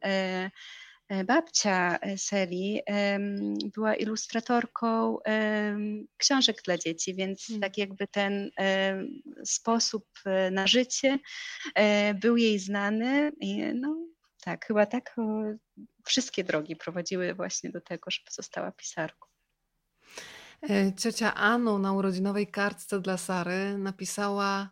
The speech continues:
Speaker 2: „po proszku” i książka Seli dla mnie jest takim dowodem na to, jak piękny jest język, pod warunkiem, że potrafimy go używać i zauważać jego piękno.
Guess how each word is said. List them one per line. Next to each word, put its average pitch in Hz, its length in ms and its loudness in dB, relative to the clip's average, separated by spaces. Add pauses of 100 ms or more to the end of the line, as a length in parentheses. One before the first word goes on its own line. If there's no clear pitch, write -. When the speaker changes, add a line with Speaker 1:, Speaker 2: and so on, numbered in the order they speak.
(100)
Speaker 2:
„po 208 120 -2
proszku” 185 800 -2 (200)
i 202 160 0
książka 233 400 -2
Seli 220 320 2
dla 202 180 2
mnie 214 220 2
jest 202 160 -2
takim 196 240 -4
dowodem 202 380 0
na 196 120 -2
to, 202 120 -4
jak 196 220 -4
piękny 214 460 0
jest 190 240 -4
język, 180 440 0
pod 180 160 -4
warunkiem, 185 400 -2
że 190 280 0 (300)
potrafimy 190 580 -2
go 180 120 -2
używać 180 760 -2
i 202 100 -2
zauważać 190 560 4
jego 175 180 0
piękno. 175 580 -2